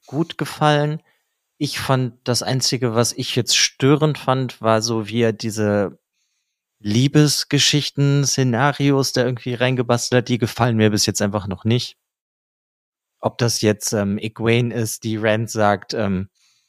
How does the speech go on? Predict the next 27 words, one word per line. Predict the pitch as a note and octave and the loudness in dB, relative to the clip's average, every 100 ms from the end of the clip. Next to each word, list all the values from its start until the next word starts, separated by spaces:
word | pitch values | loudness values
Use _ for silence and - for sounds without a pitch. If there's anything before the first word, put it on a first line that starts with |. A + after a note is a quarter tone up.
| _ _ _ | _ _ _
sie | A2+ | -8
liebt | G#2 A2+ A2+ | -4 -4 -2
ihn | A2+ | -2
nur | G#2+ G#2 | -2 -2
wie | A2 | -2
ein | A2 | -2
Bruder | G#2 G#2+ B2+ A#2+ G#2+ | -4 -4 2 2 2
und | A#2 | 0
möchte | B2 A#2+ B2 | 0 0 0
nicht | A#2+ | -2
mit | A#2+ | -2
ihm | C3 G#2+ | -6 -6
zusammen | - G#2+ B2 B2+ | -6 -2 -2 0
sein. | A#2+ B2 B2+ B2+ _ _ _ _ _ _ _ _ _ - _ - - _ | 2 2 0 -6 _ _ _ _ _ _ _ _ _ -20 _ -20 -20 _
Oder | C3 A#2 | 0 2
ob | G2+ | 2
das | B2 - | 0 -2
Elaine | D#3 A2+ A2+ C3+ C#3 | 0 2 4 4 2
ist, | A#2+ - | 0 2
die | |
auf | B2 | 4
einmal | A#2 A#2+ | 4 2
in | B2 | 0
ihn | A2+ | -2
verliebt | - A2+ A2+ A2+ | 0 0 0 -2
ist. | B2 A#2 - - _ _ _ _ _ _ _ _ _ _ | -2 -2 -2 -12 _ _ _ _ _ _ _ _ _ _
Äh, | - A2 G2+ | -6 -2 -2